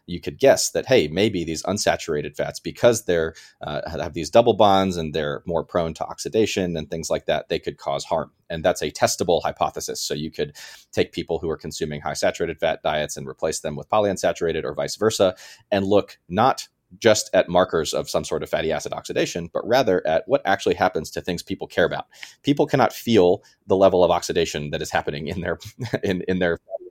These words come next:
acid lipid membranes or something, even though people, you know, in this scene think they can. They think that,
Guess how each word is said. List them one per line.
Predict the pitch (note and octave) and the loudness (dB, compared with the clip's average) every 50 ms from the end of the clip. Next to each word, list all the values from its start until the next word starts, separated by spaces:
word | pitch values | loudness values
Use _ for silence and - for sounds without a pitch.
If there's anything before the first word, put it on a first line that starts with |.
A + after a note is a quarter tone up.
| - - | -18 -10
acid | - - - - - - | -4 -2 -2 -2 0 0
lipid | G2 - - F2+ D#2+ | 0 2 2 2 2
membranes | F#2 F#2+ F2+ E2+ D#2+ D#2+ D#2 D2+ | 2 0 0 0 -2 -2 -4 -4
or | E2 D#2+ | -4 -2
something, | - F2+ D2+ - D#2 D#2+ F2 - - - - - _ - | -2 -4 -4 -4 -8 -10 -10 -12 -14 -16 -18 -8 _ 2
even | E3+ C#3+ C3 | 2 4 6
though | A#2+ G2 | 6 4
people, | - A2 F#2+ - F2+ E2+ E2+ E2+ - | 4 2 2 2 2 2 2 0 -2
you | - F#2+ | -4 -4
know, | E2 D#2+ D#2 | -2 -2 -2
in | - F2 E2 | -2 -2 -2
this | D#2+ - - | -2 -2 -2
scene | - F2+ E2 D#2+ D2+ - _ _ _ _ - | -2 -2 -2 -4 -6 -10 _ _ _ _ -20
think | - - - A#2 G#2 F#2+ - - | -20 -2 2 4 4 4 2 -2
they | - D#2 | -4 -4
can. | C#2+ - - D#2+ C#2 C2+ C2 B1+ - | -4 -4 -4 -4 -4 -6 -8 -12 -12
They | - - | -14 -12
think | - - D2+ D2 D2 - | -10 -8 -8 -8 -10 -10
that, | - - - | -14 -14 -14